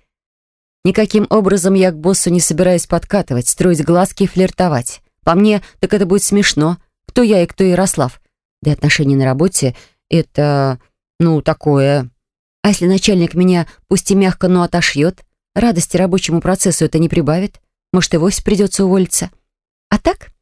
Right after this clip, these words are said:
для меня Ярослав словно звезда, которых он продюсирует,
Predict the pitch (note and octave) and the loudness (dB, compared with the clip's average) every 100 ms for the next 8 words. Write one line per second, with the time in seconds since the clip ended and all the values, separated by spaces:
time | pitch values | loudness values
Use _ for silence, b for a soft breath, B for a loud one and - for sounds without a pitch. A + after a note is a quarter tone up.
0 | _ _ _ _ _ E3 E3+ E3 F3 E3 | _ _ _ _ _ 0 2 4 2 0
1 | - D#3+ - D3+ D#3+ D3+ D#3+ D#3 F3 D#3+ | -4 -4 -4 -4 -4 -4 -6 -2 -4 -4
2 | _ _ _ _ F3+ E3 D#3+ E3 D#3 D3+ | _ _ _ _ -4 -2 0 -2 -2 -2
3 | E3 - D#3+ D#3+ D3+ | -2 0 0 -2 -6